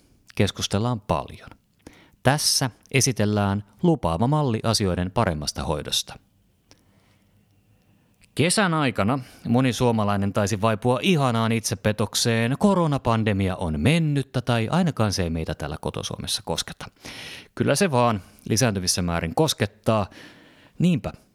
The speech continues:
luen viimeisen pääkirjoituksen kokonaisuudessaan. covid yhdeksäntoista, mikro- ja makrotromboosit komplikaatioiden taustalla. Kirjoittaneet Mirka Sivula ja Riitta Lassila.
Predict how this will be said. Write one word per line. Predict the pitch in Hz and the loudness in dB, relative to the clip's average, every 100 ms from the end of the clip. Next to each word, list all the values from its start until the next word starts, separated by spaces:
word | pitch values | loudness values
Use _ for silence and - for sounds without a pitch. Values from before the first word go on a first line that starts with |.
| _ _ _ _ _ | _ _ _ _ _
luen | 151 147 147 | 0 2 2
viimeisen | 180 123 104 98 98 | 2 2 2 0 0
pääkirjoituksen | 120 101 95 87 82 90 - 90 - _ | 0 0 0 0 -2 -2 -2 -2 -4 _
kokonaisuudessaan. | - 123 92 73 73 - - - - 64 - - - _ _ _ _ _ _ _ _ _ _ _ - | 2 2 2 -4 -8 -8 -4 -2 -2 -6 -12 -16 -18 _ _ _ _ _ _ _ _ _ _ _ 0
covid | 110 160 165 | 2 4 2
yhdeksäntoista, | 85 147 139 - 98 95 92 - 98 - - - _ - | 2 2 2 -2 0 0 0 -2 -2 -4 -8 -20 _ 0
mikro- | 123 175 - 107 92 - - | 0 0 -2 0 0 -4 -2
ja | 104 98 - | 0 0 0
makrotromboosit | 104 147 - - 82 - - 117 117 90 78 73 71 - - - - | 2 2 -2 -2 -2 -2 0 2 2 0 -2 -4 -4 -6 -8 -12 0
komplikaatioiden | - 107 - 78 78 71 71 69 71 | 4 4 2 -4 -4 -2 -2 -2 -2
taustalla. | 76 76 - 65 67 - - - - | -2 -2 -4 -6 -10 -12 -14 -16 -2
Kirjoittaneet | - 156 131 104 - 95 92 92 - - - | 2 4 4 0 0 2 0 -2 -10 -4 2
Mirka | 123 135 - 82 | 2 2 -2 -2
Sivula | 151 123 95 87 - 95 | 0 2 0 -2 -2 0
ja | |
Riitta | 95 98 - 78 | 2 0 -2 -4
Lassila. | 71 69 - - - | -2 -2 -2 -4 -12